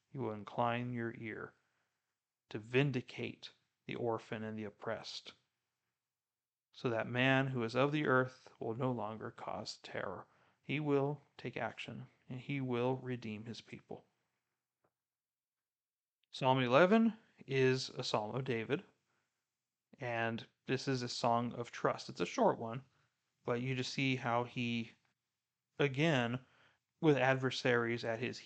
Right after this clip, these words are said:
hot on his heels, but he trusts in the Lord as his foundation. These people are ready to attack, but God's in heaven. He's sitting on his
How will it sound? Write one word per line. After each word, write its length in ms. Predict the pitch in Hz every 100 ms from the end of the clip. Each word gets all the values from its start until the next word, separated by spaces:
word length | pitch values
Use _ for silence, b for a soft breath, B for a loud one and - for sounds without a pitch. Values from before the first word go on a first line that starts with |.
| - -
hot 240 | 131 127
on 120 | 120 123
his 200 | 123 113
heels, 560 | 143 139 139 147 143 -
but 140 | 113
he 440 | 110 127 117 117 110
trusts 520 | - - 117 113 - -
in 140 | 123
the 80 | 110
Lord 380 | 107 110 107 110
as 160 | 110
his 140 | 120 -
foundation. 680 | - 110 107 110 110 - - b b b b b b _ _ _ _ _ _ _ _ -
These 160 | 131
people 300 | - 143 135
are 160 | 123 117
ready 300 | 123 131 135
to 180 | 135 135
attack, 480 | 123 135 139 151 - _ _ _ _ _ _ _ _
but 120 | 123
God's 300 | 135 165 165
in 80 | 143
heaven. 460 | 123 - 147 147 107 - _ _ _ _
He's 180 | - -
sitting 400 | - 208 214 165
on 220 | 123 117
his 280 | 127 -